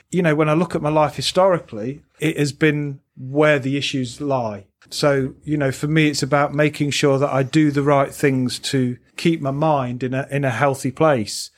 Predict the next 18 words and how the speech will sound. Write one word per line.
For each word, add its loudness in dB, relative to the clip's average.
Um, 2
and 0
I've 0
got 0
tools 0
today, -2
obviously, 0
that -2
I -4
can -2
use 0
to -6
sort -2
of -8
help 0
and -4
manage 2
that. -2